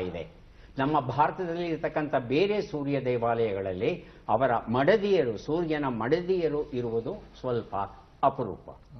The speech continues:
ಮುಂದಿನ ಪುಸ್ತಕ ಮತ್ತು ಪ್ರಶ್ನೆ, ಪಂಚತಂತ್ರ ಕಥಾಸಾಗರ. ಈ ಒಂದು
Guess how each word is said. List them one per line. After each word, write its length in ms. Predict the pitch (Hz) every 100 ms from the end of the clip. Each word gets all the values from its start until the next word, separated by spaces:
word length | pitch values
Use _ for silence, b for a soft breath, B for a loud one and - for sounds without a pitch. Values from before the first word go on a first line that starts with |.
| 113
ಮುಂದಿನ 360 | 127 110 90 87
ಪುಸ್ತಕ 420 | 104 110 - 101
ಮತ್ತು 440 | 104 101 - 185 190 - -
ಪ್ರಶ್ನೆ, 420 | 139 156 - - - - - -
ಪಂಚತಂತ್ರ 600 | 120 113 107 123 139 143 202 196 - -
ಕಥಾಸಾಗರ. 760 | 127 127 123 107 - 135 127 107 76 - - - - - - -
ಈ 100 | 170
ಒಂದು 580 | 185 156 139 139 131